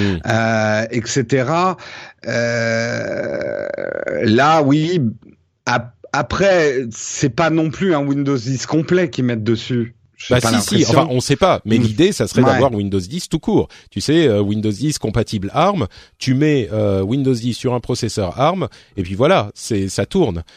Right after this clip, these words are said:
Speaker 2: Euh, on se, on, on mentionne à peu près à chaque nouvelle sortie de téléphone à quel point les processeurs sont puissants et sont aussi puissants sur les benchmarks qu'un, euh, processeur
Speaker 1: Ouais.
Speaker 2: d'ordinateur, euh,
Speaker 1: Je suis désolé,
Speaker 2: portable,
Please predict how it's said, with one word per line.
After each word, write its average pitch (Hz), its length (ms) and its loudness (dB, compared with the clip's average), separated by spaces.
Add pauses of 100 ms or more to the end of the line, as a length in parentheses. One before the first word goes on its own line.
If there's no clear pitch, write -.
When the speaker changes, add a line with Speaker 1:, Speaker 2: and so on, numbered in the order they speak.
(160)
Speaker 2:
Euh, 110 240 4
on 120 140 2
se, - 180 -2
on, 117 440 2
on 107 400 -2
mentionne 131 720 0
à 104 80 0
peu 113 120 -2
près 123 220 0
à 104 60 2
chaque - 260 -2
nouvelle 117 220 -2
sortie 123 440 -4 (280)
de 107 320 4
téléphone 113 680 0
à 107 100 -4
quel 120 240 0
point 139 360 -2 (260)
les 104 220 2
processeurs 127 540 -2
sont 107 160 -8
puissants 131 600 -2
et 107 140 0
sont 127 280 -4
aussi 160 380 0
puissants 147 480 -4
sur 135 180 -2
les 120 120 0
benchmarks 127 680 -2
qu'un, 113 380 -2
euh, 92 300 -2 (420)
processeur 123 560 2
Speaker 1:
Ouais. 107 60 2
Speaker 2:
d'ordinateur, 107 920 0
euh, 90 380 0
Speaker 1:
Je 90 60 -4
suis - 40 -6
désolé, 107 140 2
Speaker 2:
portable, 117 340 2